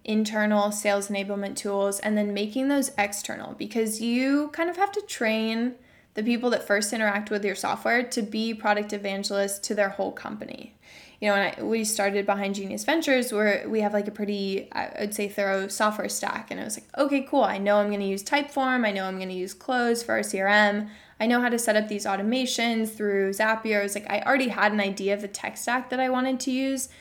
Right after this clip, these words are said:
because those products had done such a great job, like, evan-, uh, like, helping me evangelize them to Josh, or, like, helping them evangelize me to them, to our portfolio founders.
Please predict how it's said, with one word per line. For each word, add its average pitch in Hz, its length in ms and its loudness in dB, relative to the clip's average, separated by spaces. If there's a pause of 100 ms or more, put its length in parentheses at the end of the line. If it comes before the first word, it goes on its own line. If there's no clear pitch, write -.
(260)
because 226 320 2
those 214 200 2
products 202 340 0
had 208 160 -2
done 202 260 0
such 202 260 -4
a 208 40 -8
great 180 260 -2
job, 185 300 0
like, - 240 -6
evan-, 196 440 -6 (100)
uh, - 100 -6
like, - 160 -6
helping 226 480 2
me 202 220 0
evangelize 190 640 -2
them 180 340 -4
to 180 520 -2 (340)
Josh, - 400 0
or, 92 140 -2
like, - 180 -6
helping 240 320 2
them 220 180 4
evangelize 190 640 -2
me 190 220 -6
to 185 540 -4 (160)
them, 196 600 -2 (420)
to 202 460 0
our 185 260 4
portfolio - 640 -4
founders. - 640 -4